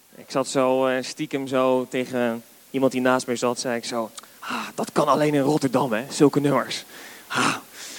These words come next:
Nee, er zit een heerlijke swing, heerlijke beat in. Ik, eh, ik geniet ervan. Hey, ehm, we zijn bezig in een serie,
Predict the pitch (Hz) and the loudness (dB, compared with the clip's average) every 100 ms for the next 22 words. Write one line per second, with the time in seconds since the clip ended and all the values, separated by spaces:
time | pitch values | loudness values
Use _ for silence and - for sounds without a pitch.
0 | - - 143 139 165 165 180 185 165 - | -6 4 6 6 6 6 8 6 2 -2
1 | - 175 170 156 147 143 143 131 120 143 | 0 0 2 0 0 -2 -4 -4 -6 -2
2 | 143 151 202 202 180 143 120 107 - - | -2 -2 0 2 2 2 -2 -2 -16 -20
3 | - - 208 233 233 226 233 220 208 - | -20 0 6 6 6 6 6 2 -4 -12
4 | - - 208 240 269 247 262 240 233 220 | -8 0 2 4 2 4 4 2 0 0
5 | 196 - 254 262 214 180 233 | 0 0 2 4 4 2 -2